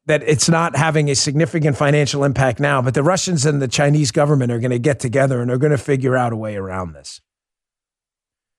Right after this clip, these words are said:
Here's another piece of bad news. Uh, the Russians are getting desperate now, and apparently the, the targeting of civilian centers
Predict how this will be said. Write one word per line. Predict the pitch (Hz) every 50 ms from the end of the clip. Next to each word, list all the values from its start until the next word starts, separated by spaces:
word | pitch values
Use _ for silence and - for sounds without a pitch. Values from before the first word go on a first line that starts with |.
| _ _ _ _ _ _ _
Here's | - 190 202 143
another | 147 151 139 139 135 127 113
piece | - 120 104 92 - -
of | 78
bad | 78 85 82 82 73
news. | 80 78 73 71 - - _ _
Uh, | - 107 104
the | 101 107
Russians | 113 147 175 170 - - 156 135 107
are | 120
getting | 110 101 117 107 104 98 92
desperate | 87 107 101 104 - - - 107 85
now, | 73 82 82 80 80 73 - _
and | - 113 104 98 98 95 95 92 - -
apparently | 95 95 131 143 147 143 139 120 110 104 104
the, | 95 101 98 98 95 90 _ _
the | - 113 101
targeting | - - 143 143 147 123 131 123 117 107 107
of | 107 104 98
civilian | - - 110 92 131 131 131 127 120 110
centers | 104 - 123 92 82 78 78 80 -